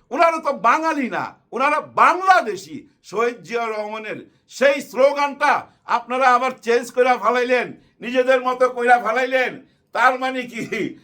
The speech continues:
শহীদ জিয়াউর রহমানের আদর্শ কি আপনারা মানেন না? এটা তো ভুল স্লোগান। কেন আপনি বলবেন বাঙালি? এই স্লোগানে জানেন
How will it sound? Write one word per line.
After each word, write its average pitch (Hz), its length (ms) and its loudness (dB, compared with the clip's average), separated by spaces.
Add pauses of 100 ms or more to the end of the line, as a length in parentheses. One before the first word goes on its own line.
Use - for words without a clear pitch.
(120)
শহীদ 233 320 -2
জিয়াউর 233 320 0
রহমানের 240 400 2
আদর্শ 226 440 -2
কি 240 200 -4
আপনারা 226 320 2
মানেন 220 440 0
না? 277 320 0 (260)
এটা 247 220 2
তো 277 160 4
ভুল 240 520 2
স্লোগান। 311 920 0 (200)
কেন 302 200 0
আপনি 359 420 4
বলবেন 294 380 -2
বাঙালি? 262 640 -2 (160)
এই 311 220 -2
স্লোগানে 311 600 -2
জানেন 277 440 -2